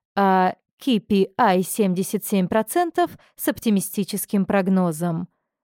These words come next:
Хотя, после того, как я потратила впустую полдня,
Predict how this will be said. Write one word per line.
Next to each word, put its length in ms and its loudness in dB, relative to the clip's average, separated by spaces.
Хотя, 540 -2
после 320 0
того, 280 2
как 200 -4
я 140 2
потратила 560 0
впустую 580 -4
полдня, 680 0